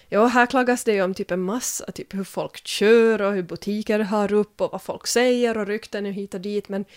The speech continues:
alltså, jag tyckte nog det var mest roligt att om man bodde i Åbo så hörde man att, alltså typ, säg, säg en stad som Ekenäs, ganska lika Jakobstad, har precis samma funderingar och problem som vi har. Och jag tyckte det var skitkul att höra. Jag trodde att bara, va?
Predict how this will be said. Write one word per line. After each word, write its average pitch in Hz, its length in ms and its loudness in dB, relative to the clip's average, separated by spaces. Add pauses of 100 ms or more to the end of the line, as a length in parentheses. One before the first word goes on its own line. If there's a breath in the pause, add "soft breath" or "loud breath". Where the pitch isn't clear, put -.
(240 soft breath)
alltså, 208 200 -6
jag 190 100 0
tyckte 214 200 -4
nog 202 80 -2
det 180 80 -2
var 175 120 -4
mest 190 260 -4
roligt 180 300 0
att 175 180 -8
om 180 60 -8
man 175 120 -6
bodde 185 240 -4
i 214 40 6
Åbo 196 280 4
så 185 120 -6
hörde 185 260 -2
man 170 160 -2
att, 190 180 -8 (440 soft breath)
alltså 349 160 0
typ, - 160 -4
säg, 196 380 -2
säg 214 220 -2
en 185 80 0
stad 185 200 -4
som 185 120 -6
Ekenäs, 180 440 -6
ganska 196 260 -4
lika 170 260 -6
Jakobstad, 160 500 -8
har 330 140 -2
precis - 680 0
samma 185 240 2
funderingar 190 580 0
och 202 60 -6
problem 214 340 4
som 196 160 0
vi 247 180 4
har. 214 180 6 (240 loud breath)
Och - 140 2
jag 339 100 6
tyckte - 220 2
det - 40 0
var 180 60 2
skitkul 196 460 -2
att 185 80 -4
höra. 185 180 -4
Jag 180 120 -8
trodde 220 220 -2
att - 100 -10
bara, - 200 -12
va? 254 140 2